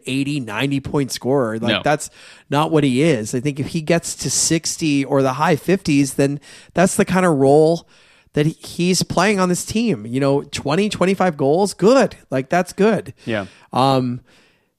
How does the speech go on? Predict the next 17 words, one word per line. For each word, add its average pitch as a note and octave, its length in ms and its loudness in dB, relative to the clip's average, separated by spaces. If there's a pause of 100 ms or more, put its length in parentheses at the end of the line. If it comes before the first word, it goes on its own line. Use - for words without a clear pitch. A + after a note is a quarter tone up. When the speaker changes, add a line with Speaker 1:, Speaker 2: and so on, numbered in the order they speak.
(680)
Speaker 1:
Joel E3 300 2
Ward D#3+ 400 4
has B2 240 -2
statistically C#3 720 -4
been B2 280 -2
disappointing. A#2+ 840 -6
He's A#2 120 -10
been B2+ 180 -4
better B2+ 400 -2
lately, C3+ 420 -2
but D3 220 -4
disappointing. F3 720 -6
Boedker, F#3 720 -2
yeah, D#3+ 280 0
not C#3+ 400 0
brought F3 300 2
here D#3 420 0